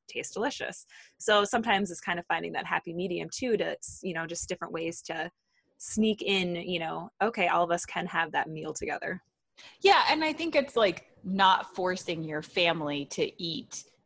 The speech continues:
Speaker 2: a plain kale salad with
Speaker 1: <laughs>
Speaker 2: olive oil and vinegar. You know what I mean? Like, don't
Speaker 1: Yes.
Speaker 2: make them something that's, like, too healthy, see?
Speaker 1: Yes.
Speaker 2: No one wants to eat that, no matter how healthy you are.
Speaker 1: Yes.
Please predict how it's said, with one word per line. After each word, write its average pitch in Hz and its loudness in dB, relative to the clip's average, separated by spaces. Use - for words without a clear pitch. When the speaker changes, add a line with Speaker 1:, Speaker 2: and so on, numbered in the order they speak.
Speaker 2:
a 175 4
plain 165 -4
kale 156 -2
salad 156 2
with 143 -2
Speaker 1:
<laughs> - -8
Speaker 2:
olive 160 6
oil 147 4
and 151 -2
vinegar. - 0
You 262 8
know 269 10
what 247 10
I 226 10
mean? 208 6
Like, 202 6
don't 262 6
Speaker 1:
Yes. - -
Speaker 2:
make 220 6
them 202 0
something 190 0
that's, 151 -2
like, 165 -2
too 220 2
healthy, 139 0
see? 107 -4
Speaker 1:
Yes. - -14
Speaker 2:
No 180 6
one 202 4
wants 165 2
to - -6
eat 165 -8
that, 156 2
no 156 -4
matter 151 0
how 151 4
healthy - -6
you - -12
are. - -6
Speaker 1:
Yes. 202 2